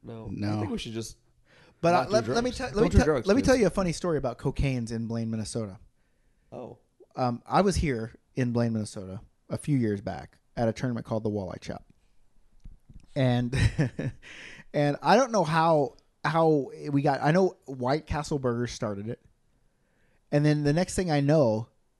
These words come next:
Speaker 3: Mike Fox is snorting white powder. That is
Speaker 1: That's
Speaker 3: not, that is not
Speaker 1: Didn't
Speaker 3: cocaine.
Speaker 1: you just say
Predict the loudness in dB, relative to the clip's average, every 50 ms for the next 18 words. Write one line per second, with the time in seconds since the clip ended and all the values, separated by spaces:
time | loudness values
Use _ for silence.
0 | _ _ _ _ _ _ _ _ _ _ _ _ _ _ _ _ _ -6 -2 0
1 | 0 0 0 2 2 2 2 0 -2 -4 -4 -4 -4 -6 -10 -12 -10 -4 0 2
2 | 2 2 2 2 0 -2 0 2 2 2 2 0 -4 -4 -2 -2 -2 -2 -2 -6
3 | -8 -10 -14 _ _ _ _ _ _ -20 -20 _ _ _ _ _ _ _ _ _
4 | _ _ _ _ _ _ _ _ _ -8 4 6 6 6 6 4 2 4 4 4
5 | 4 4 0 _ 2 4 6 6 6 4 6 6 6 6 8 6 4 8 8 8
6 | 8 8 6 2 2 4 4 4 4 4 2 2 0 0 2 2 0 0 -2 -6